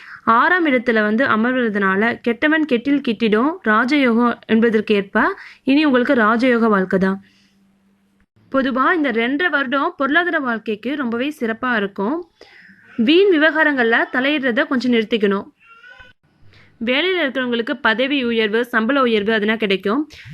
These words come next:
பெண்களுக்கு ஆடை, ஆபரணம் இதெல்லாம் வந்து அதிகமா சேரும்.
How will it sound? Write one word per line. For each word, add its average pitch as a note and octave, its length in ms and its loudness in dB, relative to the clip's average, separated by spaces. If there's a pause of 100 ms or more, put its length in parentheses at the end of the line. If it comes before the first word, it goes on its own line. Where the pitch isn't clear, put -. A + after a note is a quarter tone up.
பெண்களுக்கு C#4+ 520 0
ஆடை, B3+ 600 2
ஆபரணம் A3+ 760 -2 (280)
இதெல்லாம் B3+ 380 0
வந்து A#3+ 240 -2
அதிகமா A#3+ 360 0
சேரும். A3 600 0